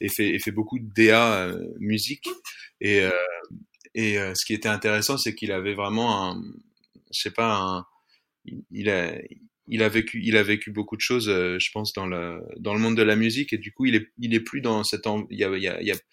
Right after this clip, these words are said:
il a pas cette envie d'être à la mode, il s'en, je sais pas, il y a, il y a quelque chose de, il veut faire un truc qui va bien au groupe, point barre. Et, euh, et du coup, il, il nous a dit, enfin, il nous a conseillé, euh,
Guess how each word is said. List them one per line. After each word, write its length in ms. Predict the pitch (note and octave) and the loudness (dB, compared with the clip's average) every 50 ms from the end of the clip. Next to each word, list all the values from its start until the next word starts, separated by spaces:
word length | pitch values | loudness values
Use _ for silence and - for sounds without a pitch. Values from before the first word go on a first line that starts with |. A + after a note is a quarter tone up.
| - - - - - _ _ _ | -20 -20 -20 -20 -20 _ _ _
il 120 | A2 G#2 | 0 0
a 60 | G2+ | 0
pas 160 | G2+ - C3 C3+ | 4 4 4 4
cette 240 | - A#2+ G#2+ - | 4 2 2 2
envie 300 | A#2 A2+ A2 G#2 A2+ C3 | 2 2 2 2 0 0
d'être 260 | B2+ A2+ G#2+ - - A2 | 2 2 2 4 6 4
à 60 | G2+ | 6
la 100 | G2+ G2+ | 6 6
mode, 360 | G#2+ A2+ B2 B2 B2+ A2 - _ _ _ _ | 4 2 2 2 -2 -6 -10 _ _ _ _
il 200 | G2+ G2+ F#2+ F#2 | -10 -8 -4 -4
s'en, 420 | - F#2+ F#2+ F#2+ F2+ F#2 F#2+ F2+ - F#2+ - | -2 -2 -2 -4 -4 -6 -6 -8 -10 -12 -6
je 80 | - - | -6 -6
sais 100 | - - | -6 -2
pas, 120 | - A2 | 2 2
il 40 | A2 | 2
y 40 | G2+ | 2
a, 40 | F#2 - - | 2 0 -4
il 40 | - | -4
y 40 | G2 | -4
a 60 | F#2+ | -4
quelque 180 | - G#2 G2 - | -4 -4 -2 -2
chose 220 | - A2+ G#2+ G#2 G2+ | -2 -2 -2 -2 0
de, 440 | G2+ G2 F#2+ F#2 F#2 F#2 F2+ F2+ - _ _ - - _ _ _ _ | 0 0 2 0 -2 -2 -4 -6 -8 _ _ -20 -20 _ _ _ _
il 100 | - F2+ | -6 -6
veut 80 | A2 | -4
faire 180 | G2+ - A2+ G#2+ | -2 2 4 4
un 100 | G2+ G2+ | 4 4
truc 200 | - - A#2 A2+ | 0 -2 -4 -4
qui 140 | - - - | -6 -10 -4
va 120 | F2+ G2+ G2 | -2 -2 0
bien 200 | G2 G#2+ G#2 G2 | 2 2 2 2
au 100 | G2+ F#2+ | 0 -2
groupe, 320 | G2 G#2 A#2+ B2+ - - - - _ _ _ | -2 -2 -2 -2 -4 -8 -18 -20 _ _ _
point 180 | - - G2+ G2 | -8 -6 -6 0
barre. 380 | G2 G#2+ A#2 B2 B2+ A#2+ - _ _ - - - - - - _ | 4 4 4 4 2 -2 -10 _ _ -16 -14 -14 -14 -14 -12 _
Et, 220 | - G2 F#2+ F#2+ F2+ | -2 0 0 0 0
euh, 280 | F2+ F2 E2+ F2 F2 E2+ E2 E2 D#2+ D2+ - - - - | 0 -2 -4 -4 -6 -8 -10 -12 -12 -12 -14 -12 -12 -10
et 120 | - F#2 G2 | -8 -8 -6
du 140 | F#2 F#2+ F#2+ | -6 -8 -10
coup, 240 | - - B2+ B2+ | -4 0 0 2
il, 140 | A#2+ A2+ G2+ G2 F#2 F#2 F#2 | 2 2 0 -2 -4 -4 -4
il 140 | F2+ F2 G2 | -6 -6 -6
nous 160 | G2+ G2 F#2+ | -6 -4 -4
a 60 | G2 | -4
dit, 180 | G2 G#2 A2+ G#2+ _ | -4 -4 -10 -12 _
enfin, 240 | A2 - A2 G2+ F#2+ | -10 -4 -2 -2 -2
il 80 | F#2+ F#2+ | -2 -2
nous 180 | G2 F#2+ F2+ | -4 -4 -4
a 280 | G2 F2+ E2+ E2 F2 E2 E2+ F2 - - _ _ | -2 -4 -2 -4 -6 -8 -10 -12 -16 -18 _ _
conseillé, 580 | _ - A2+ - - A2 G#2+ A2+ B2+ B2+ C3 B2 | _ -4 -4 0 2 2 2 2 2 2 2 2
euh, 160 | G#2 F#2+ F2 | 0 0 -2